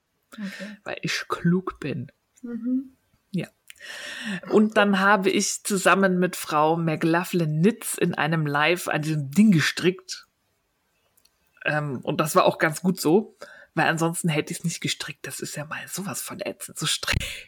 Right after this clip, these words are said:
Speaker 2: <laughs> dieser Draht. Bin auch nicht fertig. Wir haben zwei Stunden live gemacht und alle so, „Oh, ich bin fertig“ und, „Oh, so ein halbes Stündchen, Stündchen, dann ist man durch.“ Nein, ich bin immer noch nicht fertig, hab auch noch nicht weiter gestrickt.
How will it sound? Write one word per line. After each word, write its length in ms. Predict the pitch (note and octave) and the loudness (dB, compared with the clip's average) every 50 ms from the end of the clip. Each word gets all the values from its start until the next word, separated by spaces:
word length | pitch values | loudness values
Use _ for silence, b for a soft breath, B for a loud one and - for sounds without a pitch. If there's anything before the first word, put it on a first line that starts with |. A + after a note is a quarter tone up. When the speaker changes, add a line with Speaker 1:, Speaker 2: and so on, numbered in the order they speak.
| _ _ | _ _
Speaker 2:
<laughs> 320 | - - - - - - - | -18 -16 -16 -16 -10 -6 -6
dieser 320 | F#3 - - - - - - - | -6 -4 0 0 0 0 2 0
Draht. 480 | - - - - - - - - - - - - _ _ _ - - - - - _ _ _ _ _ _ _ _ _ _ B B B B B B B B B B B E4 F#4 G4 G4+ G4 G4 F#4+ F#4 | 0 2 2 4 4 2 2 0 -2 -6 -6 -12 _ _ _ -14 -14 -14 -20 -20 _ _ _ _ _ _ _ _ _ _ B B B B B B B B B B B -8 -6 -6 -6 -6 -6 -2 0
Bin 140 | F4+ F4 G#3+ | 0 2 4
auch 120 | - G#3 G#3+ | 4 4 6
nicht 180 | A3 B3+ - | 4 2 2
fertig. 280 | - B3+ G#3+ A3 A3+ G3 | 2 2 2 4 4 6
Wir 60 | G3 | 6
haben 120 | G3 F#3+ G3 | 6 4 4
zwei 240 | - A3 G#3+ A#3+ | 4 4 4 4
Stunden 260 | C#4+ - - C4 - - | 4 4 2 0 0 2
live 300 | - F#3+ - - C4+ - | 4 4 4 4 4 4
gemacht 240 | - F#3+ F#3+ G3 - | 4 6 6 4 2
und 140 | A3 - - | 0 2 4
alle 240 | G#3 B3 A#3 A3+ A3 | 6 8 8 6 6
so, 220 | G3 G3+ G3 G3 - - | 6 6 4 4 4 6
„Oh, 220 | G4+ F4+ D4+ E4 F4 | 6 8 8 6 4
ich 80 | - - - | 2 0 -2
bin 100 | A3 G#3 | -2 -2
fertig“ 500 | - - E4+ E4+ E4 D#4+ - C#4+ C4+ - | 0 2 4 4 4 4 2 0 0 0
und, 140 | G#3 A3+ - | 0 0 4
„Oh, 140 | - C#4+ | 4 4
so 140 | C#4 C#4 C4+ | 4 4 2
ein 100 | A#3 A3 | 2 4
halbes 260 | A#3 A#3+ A#3 A#3 A#3+ - | 4 4 4 2 2 0
Stündchen, 420 | - - C4 B3 B3 - A3+ G#3+ | 0 2 0 2 2 0 0 0
Stündchen, 500 | G#3+ - - B3+ C#4+ E4 D#4+ - D4 C4 | 0 0 0 0 0 0 0 -2 0 0
dann 140 | B3+ A#3 - | 2 0 0
ist 120 | G#3 - - | 0 2 2
man 140 | G3+ F#3+ F#3 | 2 4 6
durch.“ 280 | G#3+ A3+ A#3 A3 - | 4 4 4 4 2
Nein, 280 | F3+ C3 C3 C3+ C#3 - | 2 2 2 2 2 0
ich 160 | - - - | -2 -2 -2
bin 120 | - F3+ | 0 0
immer 160 | - F#3+ G#3+ G#3+ | 2 2 4 4
noch 100 | G3+ G3 | 6 4
nicht 160 | G3 G3 - | 4 2 2
fertig, 360 | - G3 F#3+ F#3+ G#3 G3 - | 4 4 4 4 2 2 0
hab 80 | F#3 - | 0 0
auch 80 | - D#3+ | 2 2
noch 120 | D#3 D#3 | 2 2
nicht 140 | E3 E3+ - | 0 2 2
weiter 240 | F3 F3+ G3+ - A3 | 2 2 4 2 2
gestrickt. 540 | G3+ A3 G#3 - - - A3 G#3+ - _ | 2 2 0 0 0 -2 -2 -2 -2 _